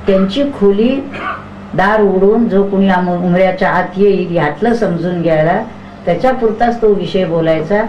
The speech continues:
बाकी कुणालाही परमार्थाविषयी काही बोलायचं नाही. कारण काय आहे, ज्याला ज्याची भूक असेल त्याला देता येतं. भगवंतानी म्हटलंच आहे,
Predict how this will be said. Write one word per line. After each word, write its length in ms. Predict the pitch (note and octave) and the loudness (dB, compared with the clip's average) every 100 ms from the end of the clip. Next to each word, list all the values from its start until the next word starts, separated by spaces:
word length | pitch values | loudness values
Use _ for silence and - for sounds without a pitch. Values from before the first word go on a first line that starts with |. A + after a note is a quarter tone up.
| - - - | -6 -14 -4
बाकी 300 | E3 E3 G#3+ | -2 2 0
कुणालाही 560 | G#3+ F3+ A3 A#3 G3 G3 | 0 -2 2 2 2 2
परमार्थाविषयी 920 | F3 D#3+ E3 E3+ F3 E3 D#3+ A#3+ A#3+ | 0 0 0 0 -2 -4 -4 -6 -4
काही 320 | F3 D3+ G#3 | -4 0 0
बोलायचं 600 | F3 D3+ D3+ E3 - C4+ | 0 -2 -2 -4 -2 -2
नाही. 220 | G#3+ D3+ - - - - - - - | 0 -4 -8 -14 -16 -16 -16 -16 -4
कारण 160 | F#3 | -2
काय 160 | G3 G3+ | 0 2
आहे, 240 | G#3+ G3+ | 4 4
ज्याला 300 | F#3 F#3 A3 | 4 2 2
ज्याची 280 | G#3+ G#3+ A#3 | 2 0 0
भूक 300 | G3 G3 G#3+ | 0 0 2
असेल 300 | A3 - A3+ | 0 0 0
त्याला 200 | A3+ A3+ | 2 2
देता 300 | G#3+ G#3 G#3+ | 2 0 2
येतं. 320 | G#3 F#3+ - F3 - - - | 0 0 -6 -12 -14 -18 -2
भगवंतानी 580 | F3 F3+ G#3+ G#3+ G#3+ G#3+ | 0 2 0 0 0 2
म्हटलंच 420 | G3 - G#3 G#3 | 0 0 -2 0
आहे, 180 | F3 | -2